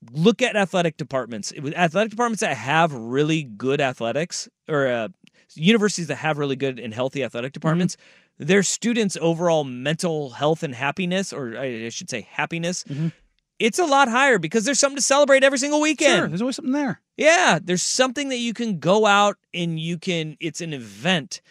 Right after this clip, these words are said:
Speaker 1: And I think Portland State, like, if they had an on-campus, their,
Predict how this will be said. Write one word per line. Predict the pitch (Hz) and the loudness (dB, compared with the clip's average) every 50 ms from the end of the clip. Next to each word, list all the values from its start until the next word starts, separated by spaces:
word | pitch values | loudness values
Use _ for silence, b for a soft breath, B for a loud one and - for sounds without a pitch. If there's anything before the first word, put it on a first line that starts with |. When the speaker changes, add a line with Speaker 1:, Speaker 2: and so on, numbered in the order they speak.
| b b b b b | b b b b b
Speaker 1:
And | - 175 165 160 160 160 156 156 156 156 | -8 -4 -2 -2 -2 -2 -4 -6 -4 -4
I | 160 156 | -4 -4
think | - 202 220 - - | -2 -4 -6 -6 -8
Portland | - 196 220 - 196 220 208 175 | -4 -4 -4 -2 -2 -4 -4 -4
State, | - - 180 175 170 175 - | -4 -2 0 0 0 -2 -4
like, | - 170 147 143 | -4 -6 -6 -6
if | 135 | -6
they | 151 202 240 | -6 -4 -2
had | 247 208 | -2 -2
an | 180 165 | -4 -4
on-campus, | 160 156 156 151 - 139 135 135 - 147 143 131 - - B B B B B B B B B B _ | -4 -4 -4 -4 -4 -4 -6 -4 -4 -4 -4 -4 -6 -8 B B B B B B B B B B _
their, | - 190 | -4 -4